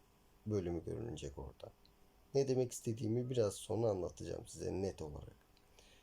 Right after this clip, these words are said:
Şimdi burada adres yazacaksınız arkadaşlar. Bildiğiniz ev adresiniz olur, iş adresiniz olur. Herhangi bir adresi yazacaksınız ama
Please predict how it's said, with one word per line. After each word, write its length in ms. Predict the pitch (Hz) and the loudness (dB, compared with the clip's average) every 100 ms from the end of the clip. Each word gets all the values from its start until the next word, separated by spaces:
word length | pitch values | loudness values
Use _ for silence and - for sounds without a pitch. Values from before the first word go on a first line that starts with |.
| - | -12
Şimdi 240 | - 127 | -2 0
burada 440 | 156 127 104 117 - - - | 2 4 4 2 0 -8 0
adres 500 | 110 98 98 95 - | 2 2 0 -2 -4
yazacaksınız 560 | - - - - - | -8 -6 -8 -8 -10
arkadaşlar. 720 | - - - - - - - - - - - - - - - - - - | -10 -10 -14 -16 -16 -12 -14 -14 -20 -20 -20 -20 -20 -20 -20 -20 -16 -2
Bildiğiniz 520 | 139 98 90 104 - - | 0 2 0 -2 -2 4
ev 120 | 110 | 6
adresiniz 600 | 98 90 90 - 90 - | 6 2 -6 -4 -6 -4
olur, 360 | 92 107 - - - - - | -4 -4 -8 -16 -20 -20 -6
iş 160 | 110 - | -2 0
adresiniz 560 | 101 95 90 - 95 | 0 -2 -4 -4 -4
olur. 280 | 92 87 - - | -4 -4 -4 6
Herhangi 360 | 156 123 104 | 6 6 4
bir 40 | 104 | 2
adresi 440 | 98 95 98 - | 2 -2 -6 -2
yazacaksınız 600 | 120 98 95 - 98 - - | -2 -2 -6 -6 -10 -10 -2
ama 360 | 98 113 165 | 2 6 4